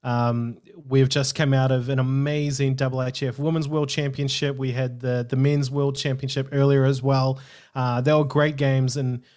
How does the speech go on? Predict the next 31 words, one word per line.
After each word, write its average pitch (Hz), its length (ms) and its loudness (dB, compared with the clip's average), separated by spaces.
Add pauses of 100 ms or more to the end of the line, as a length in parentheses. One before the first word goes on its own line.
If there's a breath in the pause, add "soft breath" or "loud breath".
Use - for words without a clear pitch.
(140 soft breath)
you 143 80 0
know, 147 140 4
we 147 200 4
can 156 180 2
see 185 420 2
that 156 440 -6
where 170 220 2
the 190 100 4
level 151 440 2
of 131 200 -4
game 135 260 2
is 127 120 -2
at 120 200 -2
for 135 80 -8
both 127 220 0
the 127 80 -2
men's 123 380 0
and 123 280 -4
the 123 60 -2
women's. 131 340 0
It's 127 160 -4
great 147 280 0
that 151 100 -4
we 131 300 -2
finally 165 400 -2
get 156 100 -2
the 135 120 0
N 143 60 0
H 143 220 -2
L 127 100 -4
players 127 460 -2